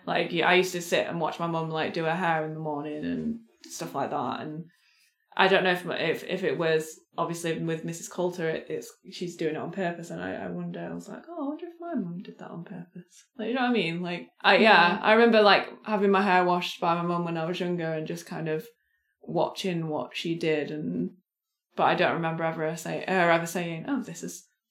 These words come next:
Speaker 1: this is what you do
Speaker 2: Yeah,
Speaker 1: when
Speaker 2: but then
Speaker 1: you"
Speaker 2: also you've got an older sister as well, haven't you? So I think
Speaker 1: Yeah.
Speaker 2: you learn a lot of the makeup stuff and things like, if you've got an older s-, like, I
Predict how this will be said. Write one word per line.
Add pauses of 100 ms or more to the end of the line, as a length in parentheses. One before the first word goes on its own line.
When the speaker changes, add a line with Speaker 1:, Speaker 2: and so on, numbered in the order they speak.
Speaker 1:
this
is
what
you
do
Speaker 2:
Yeah,
Speaker 1:
when
Speaker 2:
but
then
Speaker 1:
you"
Speaker 2:
also
you've
got
an
older
sister
as
well,
haven't
you?
So
I
think
Speaker 1:
Yeah.
Speaker 2:
you
learn
a
lot
of
the
makeup
stuff (280)
and
things
like,
if
you've
got
an
older
s-, (140)
like,
I